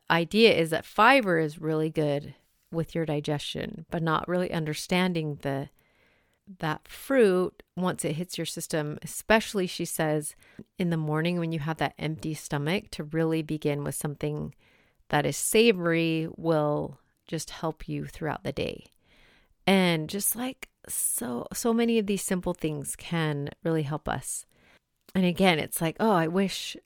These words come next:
I would have known this and could have shared this with her, or she would have known this." So one thing I've been trying to do to help my family, because I think it's easy personally to, like, try these things on yourself, and then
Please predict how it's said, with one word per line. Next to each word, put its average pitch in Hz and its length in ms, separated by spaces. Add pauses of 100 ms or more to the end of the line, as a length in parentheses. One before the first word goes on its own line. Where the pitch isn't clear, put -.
(300)
I 185 100
would 180 140
have 165 100
known 170 260
this 139 340
and 139 280 (460)
could - 100
have 160 80
shared 156 320
this 139 200
with - 160
her, 50 220
or - 40
she - 200
would 180 140
have 151 100
known - 200
this." - 340 (880)
So - 180
one 202 340
thing 311 300 (100)
I've 185 240
been 196 120
trying 180 260
to 170 60
do 160 320
to 147 80
help 151 280
my 147 280 (180)
family, 156 960
because 190 400
I 190 60
think 269 220
it's - 180
easy 185 400
personally 165 800
to, 151 140 (300)
like, 147 420
try 156 240
these 147 200
things 147 200
on 143 140
yourself, 135 580
and 160 220
then 151 380